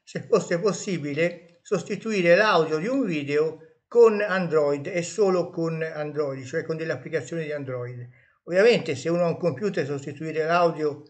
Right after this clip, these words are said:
con un altro non ci vuole niente, basta usare, che so, Shortcut, eh, DaVinci Resolve, OpenShot, qualsiasi strumento. Ma con Android e soltanto con Android senza computer è un po' più complicato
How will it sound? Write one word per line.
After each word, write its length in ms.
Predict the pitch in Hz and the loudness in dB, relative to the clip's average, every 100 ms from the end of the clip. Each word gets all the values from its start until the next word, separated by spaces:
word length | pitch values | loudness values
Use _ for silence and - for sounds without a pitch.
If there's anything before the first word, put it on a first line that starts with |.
| _ _ | _ _
con 180 | - 156 | -8 -2
un 80 | 175 | 2
altro 380 | 202 - 165 | 2 0 -4
non 280 | 147 143 147 | -6 -8 -8
ci 100 | 123 | -2
vuole 140 | 156 170 | 0 2
niente, 340 | 180 151 143 | 2 0 -2
basta 300 | 143 123 147 | -6 -6 -8
usare, 720 | 131 151 151 143 - - _ | -4 -2 0 -2 -8 -18 _
che 140 | _ 151 | _ -12
so, 240 | - 143 | -6 -6
Shortcut, 760 | - 147 - - 160 175 - 156 | -6 -10 -8 -2 0 0 -4 -4
eh, 220 | 143 139 | -2 -2
DaVinci 420 | 147 151 151 156 | -4 -4 -6 -4
Resolve, 720 | 151 - 147 151 165 147 139 | -6 -4 -2 0 0 0 -4
OpenShot, 720 | 147 135 147 127 - 160 147 | -4 -4 -6 -8 -4 -4 -6
qualsiasi 400 | - 143 156 135 | -10 -10 -10 -12
strumento. 500 | 127 135 117 110 - - _ _ _ _ _ | -14 -14 -14 -16 -20 -20 _ _ _ _ _
Ma 380 | 202 180 - - | 0 0 -4 -4
con 320 | 208 175 170 156 160 - _ _ | 0 2 2 -2 -6 -18 _ _
Android 520 | - 214 196 196 160 156 | -2 2 8 8 8 4
e 60 | |
soltanto 460 | 127 156 185 175 170 | -2 -2 0 0 0
con 100 | 175 | 0
Android 460 | 190 180 180 147 | 0 4 4 4
senza 400 | 143 165 143 156 | 0 -4 -4 -4
computer 560 | 151 208 - 165 156 165 | -2 -4 -4 -4 0 0
è 40 | |
un 120 | 151 139 | 0 -4
po' 100 | 156 | -4
più 140 | 180 | -4
complicato 720 | 165 139 147 131 127 120 127 | -4 -6 -6 -6 -6 -8 -14